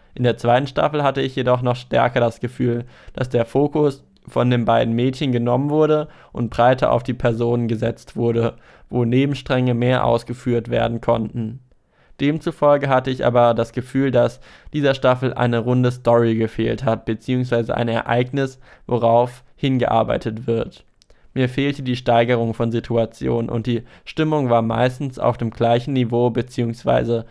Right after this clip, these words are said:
einfach so abgeflacht wie der Fokus der Charaktere. Für mich ist die Serie, die sich einst auf ein bestimmtes Thema gerichtet hat,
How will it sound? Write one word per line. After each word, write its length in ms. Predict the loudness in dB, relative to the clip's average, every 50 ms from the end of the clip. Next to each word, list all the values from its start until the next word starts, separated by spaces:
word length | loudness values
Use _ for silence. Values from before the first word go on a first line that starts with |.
| -18 -20 _ _ -6
einfach 340 | -2 0 0 0 0 0 -2
so 120 | -2 -2
abgeflacht 720 | -2 -2 -2 -2 -4 -6 -4 0 2 2 2 2 0 -2
wie 120 | -4 0 0
der 140 | 2 0 0
Fokus 500 | 0 0 0 0 0 0 -2 -2 -2 0
der 160 | 0 0 0
Charaktere. 880 | 0 -2 -2 -2 -2 -2 -4 -4 -2 -2 -2 -2 -4 -6 -8 -10 -10 -14 _ _ _ -20 -10
Für 120 | -4 -2
mich 180 | -2 0 0 -2
ist 200 | -4 -6 -6 -4
die 80 | -4 0
Serie, 540 | 2 2 4 4 4 2 2 2 2 2
die 160 | 0 0 -2 -2
sich 360 | -2 -2 -4 -6 -8 -6 -2
einst 340 | 0 0 0 -2 -4 -4 -2
auf 320 | 0 0 0 0 -2 -4
ein 180 | -4 -2 -2 -2
bestimmtes 480 | -4 -4 -2 -2 -2 -2 -2 -6 -6 -4
Thema 340 | -2 0 0 2 0 0
gerichtet 460 | 0 -2 -2 -2 -4 -4 -4 -6 -2 0
hat, 220 | 0 0 0 -2